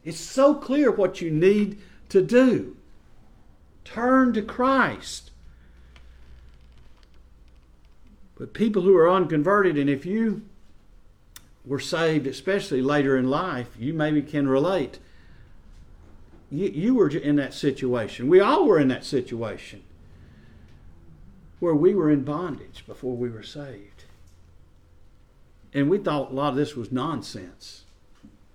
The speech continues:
this gospel, this law of God. We thought we were free, but you weren't free. You're in bondage if you're lost, my friends. You're in a spiritual prison.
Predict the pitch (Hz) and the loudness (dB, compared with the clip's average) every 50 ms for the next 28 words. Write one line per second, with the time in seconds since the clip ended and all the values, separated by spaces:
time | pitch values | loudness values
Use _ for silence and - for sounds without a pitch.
0 | _ - - - - - 107 - - - 110 113 120 120 117 - - - - - | _ -20 -20 -20 -16 -14 -14 -14 -10 -8 -6 -4 -2 -2 -2 -4 -8 -12 -12 -16
1 | 92 82 - - - _ _ - _ _ - 135 131 - 113 107 110 117 123 131 | -18 -18 -20 -20 -20 _ _ -20 _ _ -4 -4 -4 -4 -6 -8 -6 -4 -2 -2
2 | 120 104 87 85 82 - - _ _ _ - - 107 104 98 98 120 113 98 82 | -2 -2 -4 -6 -10 -16 -20 _ _ _ -18 -16 -14 -12 -8 -4 -4 -4 -4 -6
3 | 82 - - - - - - - - - - - - - - _ - - - - | -8 -12 -18 -20 -20 -20 -20 -20 -20 -20 -20 -20 -20 -20 -20 _ -20 -20 -20 -20
4 | - - _ - - - - - - - - - - - - - - - - - | -20 -20 _ -20 -20 -20 -20 -20 -20 -20 -20 -20 -20 -20 -20 -20 -20 -20 -20 -20
5 | - - - - - 156 214 208 - 156 147 143 - - 143 156 156 139 135 135 | -20 -20 -14 0 6 6 8 8 6 2 2 2 2 2 4 4 4 6 4 2
6 | 131 - - 170 170 175 185 160 127 110 113 113 - - 131 127 147 165 175 160 | 0 -2 -4 -4 -2 0 2 2 0 0 -2 -6 -6 -4 -4 -2 -2 -2 -2 -4
7 | - - - 123 110 95 87 92 - - - - - - - - - - - - | -6 -12 -12 -10 -10 -10 -12 -14 -20 -20 -20 -20 -20 -20 -20 -20 -20 -20 -20 -20
8 | - - - _ _ - - - - - 113 120 131 117 110 101 98 104 110 120 | -20 -20 -20 _ _ -20 -20 -20 -20 -14 -8 -6 -6 -6 -6 -8 -10 -10 -10 -8
9 | 127 113 90 87 - - - - - - - - - - 107 107 101 98 101 117 | -8 -10 -10 -12 -16 -20 -20 -20 -20 -20 -20 -20 -20 -16 -12 -10 -8 -6 -6 -6
10 | 117 104 90 82 - - - 95 95 85 - - - 90 90 90 - _ _ - | -6 -6 -8 -12 -14 -18 -18 -18 -18 -18 -18 -18 -18 -18 -18 -20 -20 _ _ -20
11 | - - - - - _ _ - - - - 139 160 147 120 101 - - - - | -20 -20 -20 -20 -20 _ _ -20 -16 -4 0 0 2 2 0 -4 -6 -12 -14 -8
12 | - 151 151 139 123 - - - 110 104 - - - 143 143 135 123 98 101 90 | -4 2 2 2 2 2 -2 -8 -10 -10 -10 -4 2 4 4 4 4 0 -6 -14
13 | 90 | -16